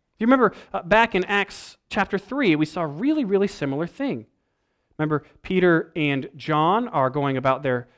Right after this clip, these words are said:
daily routine of going to the temple and offering prayers, and Luke kinda has the camera focused on them. And then he shifts it over to this lame man that we've never met before. And we're told that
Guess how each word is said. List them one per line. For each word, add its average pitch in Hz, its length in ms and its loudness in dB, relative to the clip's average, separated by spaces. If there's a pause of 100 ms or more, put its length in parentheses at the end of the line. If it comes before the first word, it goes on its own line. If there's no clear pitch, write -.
(160)
daily 156 320 2
routine 156 600 0
of 123 160 -6 (220)
going 170 280 4
to 165 80 0
the 147 100 0
temple 170 560 4
and 127 140 0 (260)
offering 170 480 2
prayers, 175 540 2
and 139 200 -6
Luke 175 180 0
kinda 160 180 -2
has 165 120 -2
the 139 80 -6
camera 165 320 0
focused 165 440 -4
on 143 140 0
them. 170 360 -2 (320)
And 190 80 2
then 175 60 4
he 151 40 2
shifts - 540 -2
it 294 180 -4
over 196 540 2 (260)
to 214 140 0
this 175 340 4
lame 233 400 6
man 139 240 0
that 165 80 0
we've 175 140 2
never 214 180 4
met 262 220 2
before. 127 440 -4 (280)
And 220 100 6
we're 254 60 8
told 254 260 4
that 208 140 2